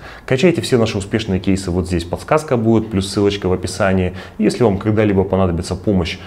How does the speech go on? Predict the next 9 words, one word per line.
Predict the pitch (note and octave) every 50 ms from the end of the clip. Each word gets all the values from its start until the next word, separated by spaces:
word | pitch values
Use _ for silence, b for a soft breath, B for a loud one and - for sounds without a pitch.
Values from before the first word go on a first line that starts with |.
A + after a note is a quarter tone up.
| B B B
в | G2+ G#2+
упаковке | G2+ G2+ G#2+ - G2 F#2+ - -
франшизы, | F2+ F2 F#2+ F2 F#2+ F#2+ - C3 A#2 A2 G2+ - B B B B
вы | - C#3 C3+
уже | A#2 F#2 F2+
знаете, | F2 E2 E2+ E2 F2 E2+ - D#2 - B B B B
к | B
кому | - F2 E2 D2+ D2+
обращаться. | D2+ D2+ D2+ D2 - - A#1 - - -